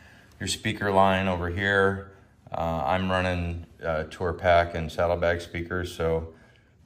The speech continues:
front, rear, power. I ran the power and ground through the frame rails, not underneath the backbone, so, uh, there's plenty of room in there.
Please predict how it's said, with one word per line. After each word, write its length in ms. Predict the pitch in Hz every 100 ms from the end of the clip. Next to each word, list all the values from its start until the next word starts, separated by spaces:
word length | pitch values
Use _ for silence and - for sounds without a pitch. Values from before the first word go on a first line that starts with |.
| _ _ _ -
front, 420 | - 143 131 131 131 - -
rear, 580 | 107 104 107 104 104 104 101 90
power. 500 | 98 95 95 95 92
I 100 | 92
ran 260 | 95 98 95
the 60 |
power 440 | 87 98 92 92 92
and 140 | 87
ground 400 | 90 92 92 87
through 240 | - 101
the 80 | 92
frame 480 | 87 90 90 90 92
rails, 640 | 87 92 98 104 104 90
not 280 | 92 92 -
underneath 440 | 90 90 90 87 -
the 300 | 90 87 78
backbone, 640 | 85 87 87 95 95 98
so, 540 | 95 90 87 87 85 - - - - - - -
uh, 640 | - 76 67 69 71 - -
there's 240 | - 87 87
plenty 280 | - 90 87
of 120 | 85
room 220 | 85 85
in 120 | 85
there. 380 | 85 85 87